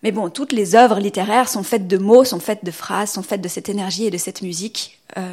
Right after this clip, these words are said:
unique et finalement impossible à recréer. Dans les textes que je traduis,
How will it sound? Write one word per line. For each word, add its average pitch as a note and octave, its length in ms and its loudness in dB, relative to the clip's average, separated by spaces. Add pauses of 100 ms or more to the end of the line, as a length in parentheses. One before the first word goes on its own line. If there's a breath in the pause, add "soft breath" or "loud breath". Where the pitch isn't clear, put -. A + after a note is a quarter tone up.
(100)
unique G3+ 580 -6
et F#3 520 -8 (840)
finalement F#3+ 420 -2
impossible F3+ 380 -6
à F3+ 40 -8
recréer. F3+ 360 -16 (960 loud breath)
Dans G#3+ 80 2
les A3+ 320 2
textes D4+ 260 2
que A#3+ 100 -2
je - 60 -6
traduis, A3+ 520 -2